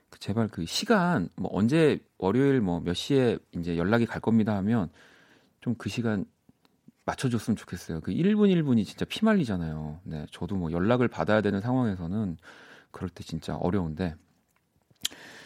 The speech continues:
어, 제님은 어제 원디 첫방 들을 때도 그렇고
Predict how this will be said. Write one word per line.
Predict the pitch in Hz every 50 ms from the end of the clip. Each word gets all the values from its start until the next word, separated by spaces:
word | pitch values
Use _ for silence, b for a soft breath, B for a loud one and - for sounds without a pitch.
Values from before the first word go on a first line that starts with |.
| B B B
어, | - 107 110 110 110 113 110 107 107 101 -
제님은 | - - - 110 107 107 104 98 92 87 85 82 82 90 123 165 180 - _ _ _ _
어제 | - 110 120 151 156 151 -
원디 | - 104 226 127 127 139
첫방 | - 185 - 185 180 170
들을 | - - 123 135 131
때도 | - 147 131 127
그렇고 | 117 104 90 - - - 160 135